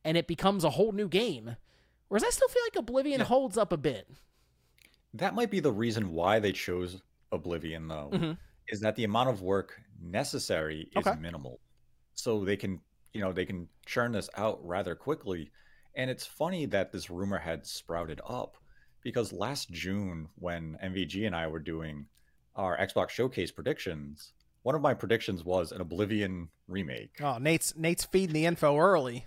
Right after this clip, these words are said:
Speaker 1: That was a year
Speaker 2: And
Speaker 1: ago.
Speaker 2: it was something I was hearing at the time as being shopped around. I was never certain if anyone had actually secured the project,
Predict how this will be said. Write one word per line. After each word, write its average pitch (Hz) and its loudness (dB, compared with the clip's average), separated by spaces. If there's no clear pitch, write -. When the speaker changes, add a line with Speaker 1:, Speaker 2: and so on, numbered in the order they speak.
Speaker 1:
That 175 -4
was 151 0
a 123 -4
year 190 4
Speaker 2:
And 127 6
Speaker 1:
ago. 123 2
Speaker 2:
it 156 6
was 196 6
something 160 6
I 117 10
was 104 4
hearing 98 4
at 92 0
the - -6
time 87 -2
as 85 -2
being 85 -6
shopped 85 0
around. 85 -2
I 92 0
was 107 -4
never 113 4
certain 107 0
if 90 -6
anyone 87 -6
had - -4
actually 90 -2
secured 80 -8
the 135 -4
project, 156 -4